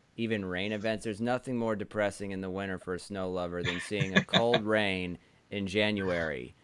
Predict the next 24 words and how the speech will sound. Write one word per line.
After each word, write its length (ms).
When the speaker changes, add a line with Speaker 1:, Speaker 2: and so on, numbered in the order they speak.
Speaker 1:
And 140
heck, 220
Speaker 2:
Ugh, 480
Speaker 1:
last 200
Speaker 2:
the 100
Speaker 1:
year 160
we 80
Speaker 2:
worst. 120
Speaker 1:
saw 160
some 260
warm 320
rains 320
in 140
January. 760
I 140
remember 400
one 220
night 220
at 120
midnight, 440
it 100
was 140
seventy-one 640
degrees 600